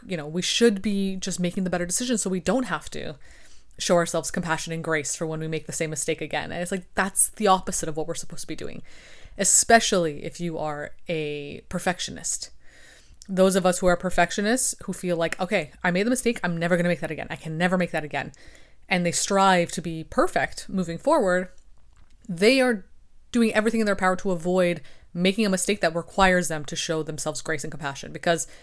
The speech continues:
maybe they've been conditioned throughout childhood to not have been shown that grace and compassion towards them every time they made a mistake. So now it's kind of this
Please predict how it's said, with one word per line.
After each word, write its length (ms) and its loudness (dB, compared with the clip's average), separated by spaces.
maybe 460 0
they've 180 0
been 120 -6
conditioned 520 -4
throughout 300 -4
childhood 580 -2
to 160 -4
not 400 -2
have 240 -2
been 120 0
shown 320 -2
that 160 -2
grace 180 -2
and 80 -6
compassion 500 -6
towards 360 -2
them 240 -4
every 180 4
time 120 2
they 80 0
made 100 -2
a 40 -6
mistake. 300 -4
So 80 -4
now 320 2
it's 120 -2
kind 160 -2
of 80 -6
this 160 -4